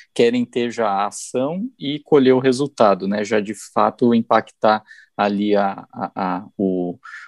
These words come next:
o, o cliente dele ou, ou a pessoa com quem ele quer vender e já ter um resultado. E, e não, né? Tem muitos momentos que a gente precisa é, de fato, ficar muito tempo ali nutrindo ele de informação, da cultura do segmento,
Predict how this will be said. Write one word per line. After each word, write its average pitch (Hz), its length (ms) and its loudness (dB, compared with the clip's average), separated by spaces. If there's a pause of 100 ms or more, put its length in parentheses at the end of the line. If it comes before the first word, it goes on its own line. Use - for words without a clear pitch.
o, 107 440 -2
o 101 40 -8
cliente 101 420 4
dele 110 440 6
ou, 101 360 6
ou 98 120 0
a 98 60 2
pessoa 101 340 0
com 101 160 -6
quem 107 100 -2
ele 104 140 0
quer 107 180 -2
vender 120 300 4
e 135 80 4
já 156 180 2
ter 135 240 -2
um 139 60 -6
resultado. 135 400 -4 (280)
E, 113 300 -4
e 165 40 2
não, 156 300 4
né? 113 260 0 (160)
Tem 113 140 -8
muitos 135 280 -4
momentos 120 280 -2
que - 60 -2
a 151 40 2
gente 147 160 -4
precisa 135 280 -2
é, 170 160 2
de 143 220 -8
fato, - 280 -4
ficar 156 280 -4 (260)
muito 165 420 0
tempo 156 280 -2
ali 131 360 2 (240)
nutrindo 135 600 2
ele 127 200 2
de 120 120 -6
informação, 113 800 -2
da 104 100 0
cultura 120 500 -2
do 113 80 -4
segmento, 107 1040 2